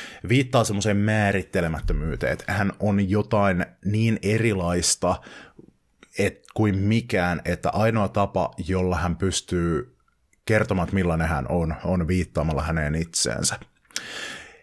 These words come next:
Hebrealainen nimi Jahve – jota Vanhassa testamentissa käytetään Jumalasta ja joka on Raamatun Jumalan n-, nimi, on, se on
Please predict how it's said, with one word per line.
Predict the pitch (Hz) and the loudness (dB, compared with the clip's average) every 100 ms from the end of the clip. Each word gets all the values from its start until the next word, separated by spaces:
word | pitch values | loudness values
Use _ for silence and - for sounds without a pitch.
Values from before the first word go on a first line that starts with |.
| _ - | _ 0
Hebrealainen | 123 123 120 110 98 92 95 95 | 2 4 4 6 4 4 2 2
nimi | 101 98 92 87 | 4 2 2 2
Jahve – | 110 107 - 95 65 78 - - - _ - - 98 | 2 2 0 -2 0 0 0 -4 -14 _ -20 -8 -2
jota | 95 92 90 | 0 2 2
Vanhassa | 104 101 - | 0 0 -4
testamentissa | - 90 82 - | -2 -2 -2 0
käytetään | 107 98 87 90 85 | 2 2 2 0 2
Jumalasta | 95 87 78 - - | 0 0 0 -2 -2
ja | 71 | 0
joka | 76 82 87 | 0 0 0
on | 92 | 0
Raamatun | 95 101 95 87 82 | 2 0 0 -2 0
Jumalan | 92 90 82 85 - - - - - | 0 2 0 -2 -4 -16 -18 -10 -6
n-, | 76 101 101 | -2 0 2
nimi, | 98 90 101 - - - - - | 4 2 0 -4 -14 -14 -14 -10
on, | - 113 110 107 - - | -2 2 2 0 -4 -12
se | - - | -2 2
on | 107 95 | 2 2